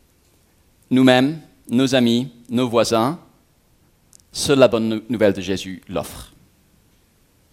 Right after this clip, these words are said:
Alors voyons ça en-, ensemble. Ce message nous, nous garantit d'abord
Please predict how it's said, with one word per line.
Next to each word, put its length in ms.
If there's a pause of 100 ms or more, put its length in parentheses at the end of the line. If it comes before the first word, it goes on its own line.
(1040)
Alors 120
voyons 240
ça 380
en-, 240
ensemble. 480 (800)
Ce 140
message 760
nous, 360
nous 100
garantit 600
d'abord 500